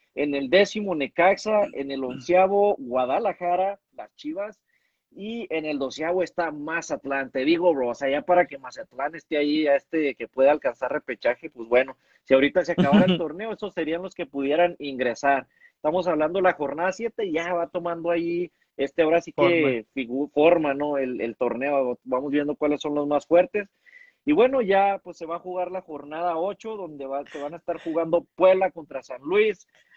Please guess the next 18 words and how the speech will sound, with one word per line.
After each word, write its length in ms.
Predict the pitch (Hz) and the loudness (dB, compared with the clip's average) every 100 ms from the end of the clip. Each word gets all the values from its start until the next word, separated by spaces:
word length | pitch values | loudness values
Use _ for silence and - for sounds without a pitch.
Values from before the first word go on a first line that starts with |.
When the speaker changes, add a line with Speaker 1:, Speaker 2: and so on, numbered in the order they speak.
| _ | _
Speaker 1:
Juárez, 540 | - 185 208 226 226 - | 0 2 2 -2 -12 -14
eh, 240 | 143 135 | -12 -12
contra 460 | - 170 185 196 170 | -12 -12 -8 -8 -8
Cruz 300 | - 151 123 | -10 -14 -12
Azul, 540 | 117 - 175 196 202 196 _ _ - | -12 0 4 6 6 0 _ _ -4
los 180 | 127 123 | -4 0
Cholos 360 | 180 185 180 | 4 6 6
contra 340 | - 151 123 123 | 2 -8 -6 -8
Santos, 680 | - 185 196 190 208 202 _ - - | -2 -2 -2 -6 -6 -8 _ -20 -8
Atlas 520 | 156 190 214 220 214 | 0 0 0 -8 -12
contra 420 | - 185 220 - 165 | -10 -10 -8 -8 -8
Monterrey, 680 | 160 143 131 127 165 190 - _ _ _ | -10 -8 -6 -4 -4 -4 -10 _ _ _
Tigres 360 | - 214 226 202 | -8 -4 -2 -4
contra 340 | 175 151 147 | -8 -4 -4
León, 500 | 135 123 139 180 190 _ _ | -2 -2 0 -2 -4 _ _
América 560 | 135 135 170 226 214 190 | -12 -6 -2 -2 -4 -6
contra 320 | - 143 131 | -6 -6 -6
Mazatlán, 720 | 131 127 131 - 143 165 190 | -6 -6 -6 0 4 6 4